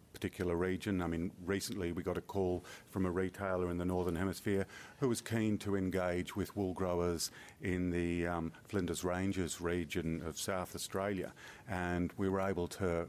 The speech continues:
provide them with the ability to search for wool growers in that region. And obviously, you know, there are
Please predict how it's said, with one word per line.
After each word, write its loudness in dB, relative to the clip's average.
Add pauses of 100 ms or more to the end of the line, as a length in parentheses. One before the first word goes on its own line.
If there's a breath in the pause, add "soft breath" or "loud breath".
(140)
provide -2
them 0 (380 loud breath)
with -4
the -2
ability 0
to -4
search 0
for -4
wool -2
growers -2
in -2
that -4
region. -2 (320 loud breath)
And 0 (160)
obviously, 0 (440 loud breath)
you -8
know, -10 (500)
there 0
are -2